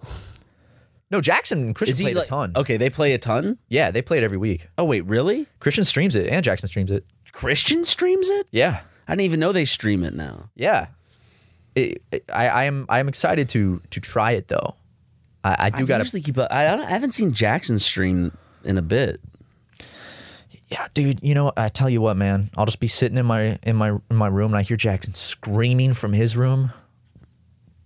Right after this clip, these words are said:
Speaker 1: You know, it's, I just hear him screaming and streaming.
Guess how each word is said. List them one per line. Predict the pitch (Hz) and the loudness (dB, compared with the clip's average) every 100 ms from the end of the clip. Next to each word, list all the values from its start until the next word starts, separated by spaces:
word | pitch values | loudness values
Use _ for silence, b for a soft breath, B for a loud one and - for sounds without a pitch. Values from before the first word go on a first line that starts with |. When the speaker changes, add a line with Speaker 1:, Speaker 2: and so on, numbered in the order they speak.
| _ _ - _ _ _ _ _ - | _ _ -20 _ _ _ _ _ -4
Speaker 1:
You | 110 | 0
know, | 104 | 2
it's, | 101 - - | 0 0 -2
I | |
just | 104 107 | -2 0
hear | 120 | 0
him | 104 | 0
screaming | - - 113 113 117 101 | 0 -2 0 2 2 2
and | 90 | 0
streaming. | - 110 107 92 | 0 0 2 0